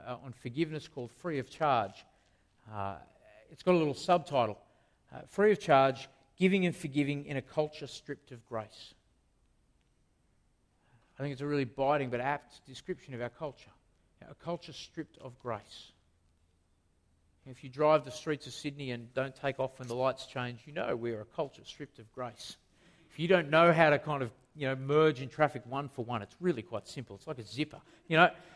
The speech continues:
But we we who have sampled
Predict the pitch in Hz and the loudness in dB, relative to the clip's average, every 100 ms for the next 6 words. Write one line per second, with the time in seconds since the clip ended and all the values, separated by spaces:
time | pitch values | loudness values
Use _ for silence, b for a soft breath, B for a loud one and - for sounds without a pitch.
0 | B B B B _ _ _ _ _ _ | B B B B _ _ _ _ _ _
1 | _ _ - 131 151 196 180 127 104 b | _ _ -4 -2 4 8 8 6 -2 b
2 | b b b _ _ _ _ _ _ 165 | b b b _ _ _ _ _ _ 2
3 | 202 196 196 156 127 - 151 160 151 131 | 2 4 2 2 -2 -4 0 -2 -2 -8
4 | 117 104 | -8 -10